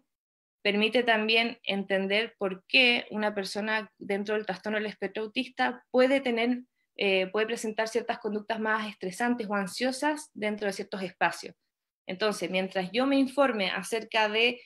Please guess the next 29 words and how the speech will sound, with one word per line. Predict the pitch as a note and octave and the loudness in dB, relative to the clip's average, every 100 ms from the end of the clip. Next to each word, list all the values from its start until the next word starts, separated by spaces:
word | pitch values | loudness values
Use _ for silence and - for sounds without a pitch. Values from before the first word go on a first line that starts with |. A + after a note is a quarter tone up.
| _ _ | _ _
qué | - | 0
es | B3+ | 4
lo | C4+ C4+ | 4 4
que, | B3+ A#3+ - - | 4 4 2 -2
eh, | G#3 G3 | -2 0
implica | F#3 F3+ A3+ C4+ A#3+ G#3+ | -2 -4 0 2 2 2
tener, | F#3+ G3 G3 G3+ - | 2 2 0 -2 -6
eh, | F#3 F3 | -4 -2
tras-, | F#3 - | -6 -10
un | F#3+ G3 F#3+ F#3 - - | -6 -4 -4 -8 -16 -10
trastorno | F#3 - G3 | -8 -4 0
del | F#3+ | 0
espectro | F3+ F#3 F3+ F#3+ | 0 -6 -4 -4
autista, | F3+ A#3 A3+ - C#4+ D4 _ _ _ | -2 -4 -4 0 -2 -2 _ _ _
también | G#3 G3+ A3 | 0 2 4
voy | A#3 | 4
a | A#3+ | 2
ser | A#3+ | 0
capaz | A#3+ G#3+ A3 A3+ | 0 2 2 0
de | A#3+ | 0
entender | A#3+ G#3+ G3 F#3+ A3 A#3 _ _ _ | -2 -2 -2 2 0 0 _ _ _
las | G3 F#3+ | 0 0
emociones, | G3 F#3 F3+ A#3+ A#3 A3+ | 2 -2 -2 0 0 0
los | G#3+ | -4
sentimientos | - G3+ G3+ F#3+ G#3 A#3 A#3+ A3 | -2 -4 -2 -2 0 -2 -2 -4
y | |
las | G3+ G3+ | -4 -2
vivencias | F#3+ F3+ G#3+ C#4 C4+ - - | -2 2 2 2 0 -4 0
que | C4+ C#4+ D4+ | 2 2 2